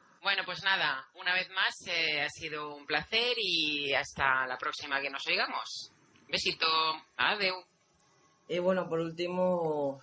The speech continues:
Speaker 2: pero no menos importante, <laughs> aquí me despido yo.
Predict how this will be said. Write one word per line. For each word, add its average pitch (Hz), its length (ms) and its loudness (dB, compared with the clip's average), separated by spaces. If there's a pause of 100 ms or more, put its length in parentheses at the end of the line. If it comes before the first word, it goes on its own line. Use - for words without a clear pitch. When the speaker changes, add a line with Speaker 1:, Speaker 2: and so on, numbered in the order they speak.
(520)
Speaker 2:
pero 180 220 4
no 175 100 2
menos 180 300 2
importante, 139 760 -2 (220)
<laughs> - 160 0
aquí 175 240 6
me 208 140 6
despido 226 440 6
yo. 208 340 4